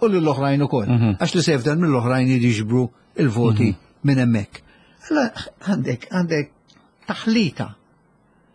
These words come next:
Speaker 1: ta', ta'
Speaker 2: Is-sitwazzjoni
Speaker 1: interessi.
Speaker 2: kienet komplessa.
Speaker 1: Komplessa immens.
Speaker 2: Jiġifieri xi ħadd
Speaker 1: Ta'
Speaker 2: minn barra jista' jgħid għandek blok kontra blok.
Speaker 1: Eżatt.
Speaker 2: Imma kif qed tispjega inti,
Speaker 1: Fil-blok
Speaker 2: is-sitwazzjoni
Speaker 1: stess
Speaker 2: kien hemm
Speaker 1: kien hemm ħafna ġlied.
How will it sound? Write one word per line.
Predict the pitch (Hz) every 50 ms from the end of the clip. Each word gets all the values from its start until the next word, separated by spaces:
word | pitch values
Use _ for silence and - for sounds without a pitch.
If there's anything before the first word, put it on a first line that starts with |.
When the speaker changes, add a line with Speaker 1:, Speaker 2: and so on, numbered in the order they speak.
| _ _ _
Speaker 1:
ta', | 180 160 143 139 135 131 127 127 - - -
ta' |
Speaker 2:
Is-sitwazzjoni | 143 131 - 160 139 - 180 165 156 170 151 -
Speaker 1:
interessi. | - 156 143 131 - - - 170 185
Speaker 2:
kienet | 214 143 143 139 135
komplessa. | - - 156 156 135 - 175 156 - - - - - - -
Speaker 1:
Komplessa | 226 202 175 - 240 262 202 - - 208 190
immens. | 190 214 226 156 113 104 117
Speaker 2:
Jiġifieri | 135 139 139 151 147 139
xi | - 156
ħadd | 139 143 -
Speaker 1:
Ta' | 143
Speaker 2:
minn | 135 135 139
barra | 190 185 156 147
jista' | 143 139 135 - - 147
jgħid | 135 131 131 131 127 -
għandek | 135 131 127 135 135 123 123
blok | 123 127 131 127 123 123 -
kontra | - 131 120 113 - 120 113
blok. | 104 98 87 - - _ _ - _
Speaker 1:
Eżatt. | - 175 156 127 127 104 - _ - - _ _ _ _ _
Speaker 2:
Imma | - 143 143 127 123 120
kif | - - 135
qed | 160 139 -
tispjega | - 127 - - 143 120 104 110 120 151
inti, | 175 165 127 131 104 85 - - _ _ _ _ _ _ -
Speaker 1:
Fil-blok | - - 302 233 156 165 180 - -
Speaker 2:
is-sitwazzjoni | - - - 285 233 139 - 175 147 139
Speaker 1:
stess | 127 113 -
Speaker 2:
kien | - 156 156
hemm | 156 156 160 160 151 151 147 143 139 - -
Speaker 1:
kien | - 302 220 160
hemm | 165 208 214
ħafna | 185 - 180 165 - - 202 202 214 - -
ġlied. | 160 139 127 139 170 156 120 95 - -